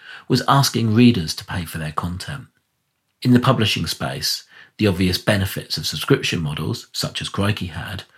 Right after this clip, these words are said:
was a predictable source of revenue. This relied on investing in staff to manage and market subscriptions, though,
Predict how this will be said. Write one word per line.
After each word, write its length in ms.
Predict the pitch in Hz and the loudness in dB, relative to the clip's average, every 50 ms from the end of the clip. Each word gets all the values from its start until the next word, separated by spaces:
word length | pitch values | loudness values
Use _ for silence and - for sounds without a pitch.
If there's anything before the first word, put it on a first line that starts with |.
| - - - - _ | -20 -20 -20 -10 _
was 160 | - 233 214 180 | 2 4 4 4
a 80 | 143 | 4
predictable 600 | - - - 123 120 - - - - 95 92 95 92 | 2 2 2 4 4 4 2 2 -2 0 0 0 0
source 440 | - - 98 90 78 73 - - | 0 0 -2 -2 -2 -4 -4 -6
of 120 | 90 85 85 | -6 -4 -4
revenue. 520 | 87 87 85 80 76 73 71 71 71 78 - _ _ _ _ _ _ _ _ _ - - - - - - | -6 -6 -6 -8 -10 -10 -10 -12 -14 -16 -20 _ _ _ _ _ _ _ _ _ -20 -20 -20 -12 -2 2
This 200 | 135 143 143 - | 4 4 4 4
relied 400 | 104 92 92 92 87 92 92 87 | 4 4 4 4 4 2 0 -2
on 140 | 80 80 82 | -2 -4 -4
investing 480 | 82 85 87 104 95 - - 95 85 80 | -4 -2 0 0 0 0 -2 -6 -6 -6
in 100 | 78 80 | -4 -4
staff 540 | - - - - 107 95 80 73 - - | -4 -2 0 0 0 0 -2 -4 -6 -8
to 80 | - 92 | -6 -2
manage 340 | 98 107 107 107 101 92 95 | 0 2 2 2 2 0 0
and 100 | 90 90 | -2 -2
market 460 | 95 104 110 107 101 - - - - | 0 0 0 -2 -4 -6 -8 -8 -8
subscriptions, 720 | - - - - - - - - - - 73 73 73 - | -8 -8 -6 -6 -6 -6 -6 -6 -8 -6 -6 -6 -6 -8
though, 240 | 69 - - - | -8 -10 -12 -12